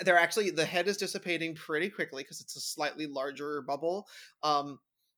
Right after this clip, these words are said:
but it, li-, I can smell everything com-, it's, it's floral. It's got some of that plum action. It's got some coffee, chocolate, vanilla already happening. It's everything I remember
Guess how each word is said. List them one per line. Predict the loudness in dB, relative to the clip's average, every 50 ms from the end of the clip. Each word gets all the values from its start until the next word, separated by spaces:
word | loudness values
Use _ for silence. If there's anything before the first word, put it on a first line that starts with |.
| _
but | 2 6 6 6 6 2
it, | -2 -4 -4 -6
li-, | -4 -2 -2 0 0 0
I | -2
can | -2 -2 -4 -6 -4 -4
smell | -4 -6 -4 -4 -2 0 2 2 2 2 2 0 0 2
everything | 2 2 2 0 -4 -6 -6 -6 -8 -8 -8
com-, | -8 -8 -8
it's, | -8 -8 -10 -10 -10
it's | -10 -10 -10 -14
floral. | -14 -16 -12 -4 -2 0 2 2 4 4 6 6 4 2 0 -4 -12 _ _ -6
It's | -6 -6 -2
got | 0 0 0 0 -2
some | -6 -6 -6 -2
of | -2
that | -2 -2 -2 -8 -14 -2
plum | 0 2 2 2 0
action. | -2 -2 -4 -4 -4 -6 -6 -4 -4 -6 -6 -8
It's | -12 -14 -10
got | -10 -10 -8 -10
some | -12 -16 -16
coffee, | -6 -4 -4 -4 -4 -6
chocolate, | -12 -8 -6 -6 -6 -6 -10 -12 -12
vanilla | -12 -10 -6 -6 -2 -2 -2 -2 -2 -4 -12 -20 -20 _ _ -2
already | 0 2 2 2 2 2
happening. | 0 0 -2 -2 -2 -4 -8 -8 -10 -10 -14 -20 -20 _ _
It's | -10 -8
everything | -6 -4 -4 -4 -2 0 0
I |
remember | 0 0 0 -2 -2 -2 0 0 0 0 0 -2 -2 -4 -4 -8 -10